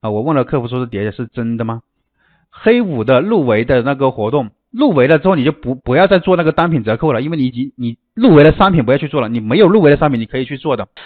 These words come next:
那么我们看一下速卖通的本质呢，它是需要粘性高的店铺，对吧？就是什么叫粘性高呢？就是它的浏览量比较高，它经常来你这里买东西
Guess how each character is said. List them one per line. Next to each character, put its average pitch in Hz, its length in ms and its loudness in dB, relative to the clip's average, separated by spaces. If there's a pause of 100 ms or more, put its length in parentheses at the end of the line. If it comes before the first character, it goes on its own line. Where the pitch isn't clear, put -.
(140)
那 226 80 4
么 220 80 6
我 160 80 2
们 156 260 0
看 196 160 0
一 - 20 -2
下 175 120 6
速 185 140 -4
卖 196 100 2
通 202 80 2
的 202 80 4
本 101 320 -2
质 165 100 -4
呢， 139 160 2
它 165 80 -4
是 165 80 -6
需 165 160 -6
要 160 80 2
粘 113 180 -4
性 147 140 -6
高 131 160 4
的 131 80 4
店 131 180 2
铺， 123 200 -8
对 117 80 -10
吧？ 117 100 -4 (260)
就 160 80 0
是 135 280 2
什 123 100 -2
么 143 80 2
叫 170 80 4
粘 127 140 4
性 143 160 0
高 139 160 4
呢？ 135 80 0
就 135 100 -6
是 139 140 -4
它 139 120 -2
的 135 120 0
浏 127 100 0
览 123 140 -2
量 147 160 -4
比 120 80 -12
较 123 100 -2
高， 131 160 -4
它 143 120 -8
经 143 120 -20
常 147 140 -4
来 135 60 -2
你 123 60 -6
这 147 100 -8
里 110 220 -8
买 107 140 -8
东 131 180 -8
西 110 220 -12